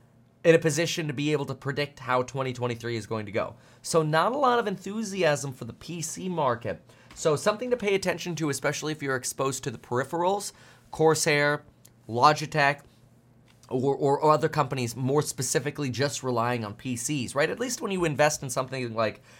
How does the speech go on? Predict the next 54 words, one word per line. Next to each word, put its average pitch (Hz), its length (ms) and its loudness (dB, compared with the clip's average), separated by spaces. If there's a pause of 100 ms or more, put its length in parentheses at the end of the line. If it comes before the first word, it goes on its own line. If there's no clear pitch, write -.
(120)
uh, 117 280 4
A 160 120 2
M 139 140 0
D, 156 240 0
of 123 100 -2
course 175 260 0
they 147 80 -2
have 127 100 -2
a 117 40 -6
P 160 180 -4
C 156 200 -4
segment, 110 400 -2 (260)
but 135 100 -2
you 147 140 6
also 180 280 6
have 110 280 2 (340)
a - 60 -2
server 170 440 4
segment, 92 400 -6 (360)
uh, 123 220 4
and, 131 160 -4
and, 127 380 -2
and 131 220 -2
an 131 80 -2
automotive 185 520 6
sector, 110 420 -2 (140)
right? 139 340 0
You've 127 220 -4
got, 143 220 0
you've 127 120 -6
got 143 160 0
some 143 180 -2
balancing 143 600 0
effects. - 400 -6 (680)
Uh, - 60 -10 (260)
Logitech, 185 680 4
I, 208 480 2
I - 20 4
don't 226 160 2
think 220 140 0
you 220 100 6
have 214 160 12
as 185 140 0
much 208 180 2
of 202 80 2
a 214 60 0
benefit 208 380 4
in 113 120 -4
that, 92 280 -8
uh, 120 180 4
that 135 180 -2
sort 147 120 -2
of 117 80 -6
diversification. 131 880 -2